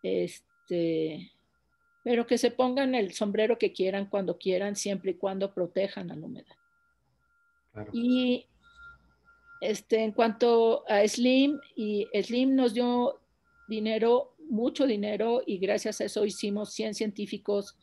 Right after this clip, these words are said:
Speaker 1: el levantamiento de la diversidad total del Churince antes de que muriera. Y literal murió cu-,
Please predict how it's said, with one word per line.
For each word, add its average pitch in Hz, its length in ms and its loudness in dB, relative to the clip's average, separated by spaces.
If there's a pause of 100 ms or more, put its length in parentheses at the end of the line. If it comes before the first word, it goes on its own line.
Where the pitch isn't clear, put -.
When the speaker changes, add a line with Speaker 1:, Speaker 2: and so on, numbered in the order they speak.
(220)
Speaker 1:
el 185 160 0
levantamiento 185 680 -4
de 196 80 2
la 190 100 -2
diversidad 170 540 -4
total 185 340 -10
del 180 160 -10
Churince 180 540 -6 (480)
antes 185 280 -8
de 180 120 -8
que 185 100 -8
muriera. 190 560 -4 (720)
Y 190 80 -6
literal 214 520 2
murió 220 560 4
cu-, - 140 -6